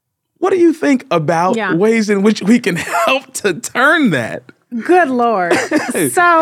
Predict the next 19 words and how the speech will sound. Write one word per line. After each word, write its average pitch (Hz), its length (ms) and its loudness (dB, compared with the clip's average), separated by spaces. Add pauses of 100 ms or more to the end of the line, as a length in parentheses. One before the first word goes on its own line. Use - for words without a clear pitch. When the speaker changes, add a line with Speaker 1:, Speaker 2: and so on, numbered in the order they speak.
Speaker 2:
um, - 60 -6
Speaker 1:
How 294 240 2
much 285 140 0
time 214 180 -2
do 170 60 2
I 165 80 2
have, 139 140 -2
right? 170 240 0
Speaker 2:
<laughs> - 20 4
I 403 120 2
know, 339 480 2
I 302 280 -2
know. 277 280 0 (240)
This 302 160 0
is 285 80 -2
a 247 80 2
therapy 269 360 -2
session. 208 440 -6
Speaker 1:
<laughs> 202 60 0